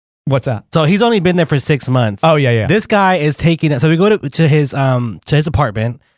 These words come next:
Speaker 2: which is, a, I mean, it's, it's a, it's a cute apartment. It's probably as big as what? As this studio?
Speaker 1: Maybe this, stu-, maybe the entire studio with all three. It's, it's probably, like, seven hundred square
Speaker 2: Including
Speaker 1: feet
Speaker 2: the
Speaker 1: or something.
Speaker 2: hallway?
Speaker 1: Yeah.
Speaker 2: Yeah. And so, like, um, two bedroom,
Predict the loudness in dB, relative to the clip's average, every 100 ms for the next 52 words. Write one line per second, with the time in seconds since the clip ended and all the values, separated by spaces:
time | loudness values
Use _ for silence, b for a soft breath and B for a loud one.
0 | _ -4 -2 -2 0 0 0 0 0 -2
1 | -2 -2 -4 -2 -2 -2 -4 -4 -2 0
2 | 0 0 -2 -2 -2 -2 -4 -8 _ _
3 | _ _ _ -4 -2 -2 -2 -2 -2 0
4 | -2 -6 _ _ _ _ _ _ _ _
5 | _ _ -12 0 0 2 0 -2 -4 -12
6 | _ _ -2 0 0 0 0 0 0 0
7 | 0 0 0 0 0 0 -2 0 -4 0
8 | 0 0 0 0 -2 -2 -2 0 0 0
9 | 0 0 0 2 2 2 2 0 0 -2
10 | -2 0 0 -4 _ _ -2 -2 -2 -2
11 | -2 0 0 2 0 -2 -4 -6 -2 0
12 | 0 -2 -4 -2 2 2 2 2 2 0